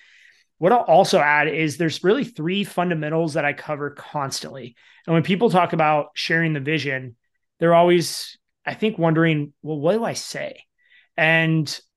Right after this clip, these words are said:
for me, it's really speaking from the heart, but there's three things you wanna always cover.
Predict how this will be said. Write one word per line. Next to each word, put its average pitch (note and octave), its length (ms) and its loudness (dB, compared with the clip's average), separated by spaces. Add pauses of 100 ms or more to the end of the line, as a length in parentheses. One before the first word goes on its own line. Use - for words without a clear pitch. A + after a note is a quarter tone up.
(240)
for D#3+ 120 -6
me, G3+ 340 2
it's E3 160 -4
really G#3+ 160 2
speaking F#3 380 -6
from F3 160 -4
the D#3 80 -2
heart, D#3+ 280 0
but F3 80 -4
there's D#3+ 180 -4
three G#3+ 260 -6
things F3 340 -2
you D3+ 80 -6
wanna D3+ 280 -8
always D#3+ 380 0
cover. - 300 -10